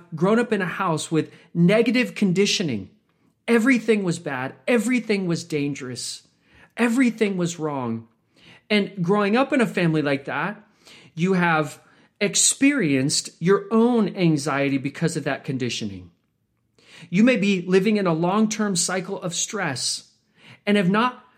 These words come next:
practiced healthy self-care. Things like exercise, healthy sleep patterns, eating whole foods, having time in the day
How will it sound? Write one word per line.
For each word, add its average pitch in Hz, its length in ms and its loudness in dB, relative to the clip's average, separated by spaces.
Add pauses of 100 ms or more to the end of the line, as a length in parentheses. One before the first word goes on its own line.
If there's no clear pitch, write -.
(140)
practiced 214 800 -4 (180)
healthy 220 460 -2
self-care. 175 840 -4 (720)
Things 190 260 2
like 175 340 -2
exercise, 170 880 -4 (440)
healthy 196 340 -2
sleep 226 340 -4
patterns, 117 680 -6 (320)
eating 214 300 4
whole 202 180 0
foods, 170 680 -4 (480)
having 202 340 0
time 208 340 -2
in 208 60 0
the 185 80 0
day 196 480 0